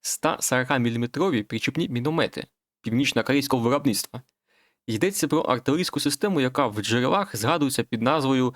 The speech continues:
сто сорока міліметровий міномет зразку тисяча дев'ятсот вісімдесят другого року, або М сто вісімдесят два.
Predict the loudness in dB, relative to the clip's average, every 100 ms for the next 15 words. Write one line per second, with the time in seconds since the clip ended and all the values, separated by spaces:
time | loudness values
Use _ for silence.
0 | -8 -20 -8 -4 -2 -2 0 -2 0 0
1 | 2 0 0 0 0 0 0 0 0 -2
2 | -6 _ -2 -2 -2 -4 -6 -2 -2 0
3 | 0 0 0 0 -4 -10 _ -20 -20 _
4 | -4 -2 0 -2 0 0 0 0 0 2
5 | 0 -4 -12 -8 -4 0 2 2 0 -2
6 | -2 -2 -2 -4 -2 -2